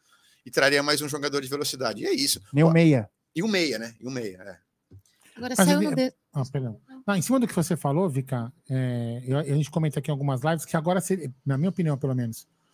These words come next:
Speaker 4: o Palmeiras tem ganhando, é, a gente, a gente até, até brincando aí, né? Enquanto os babacas falam que a gente não tem mundial e bem rebaixado, a gente escolhe o dia pra ser campeão.
Speaker 1: É.
Speaker 4: Ah, vamos ser campeão na, na quarta-feira à noite ou na,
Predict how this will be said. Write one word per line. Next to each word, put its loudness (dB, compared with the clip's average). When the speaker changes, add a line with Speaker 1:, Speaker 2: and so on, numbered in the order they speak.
Speaker 4:
o -20
Palmeiras 2
tem 0
ganhando, 2
é, 2
a 0
gente, 0
a -2
gente 2
até, 0
até 0
brincando 2
aí, 2
né? 2
Enquanto 0
os 0
babacas 0
falam 0
que -6
a 0
gente -8
não -2
tem -4
mundial -2
e -2
bem -2
rebaixado, -2
a 2
gente 2
escolhe 4
o 4
dia 2
pra 2
ser -4
campeão. 0
Speaker 1:
É. -8
Speaker 4:
Ah, 4
vamos -2
ser -2
campeão 0
na, 0
na -2
quarta-feira -2
à 0
noite -2
ou 2
na, 2